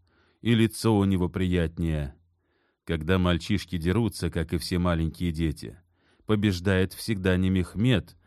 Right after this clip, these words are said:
а тот, другой, который сильнее и гораздо сообразительнее.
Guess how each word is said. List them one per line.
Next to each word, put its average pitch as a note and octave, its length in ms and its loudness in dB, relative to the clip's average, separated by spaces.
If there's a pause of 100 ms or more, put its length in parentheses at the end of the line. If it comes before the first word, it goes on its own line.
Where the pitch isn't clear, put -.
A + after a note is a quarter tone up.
(220)
а G2+ 160 0
тот, F#2 420 2
другой, A2+ 520 2 (220)
который G2+ 420 2
сильнее G2+ 760 0 (280)
и A2+ 120 0
гораздо G2+ 480 4
сообразительнее. E2 1120 -2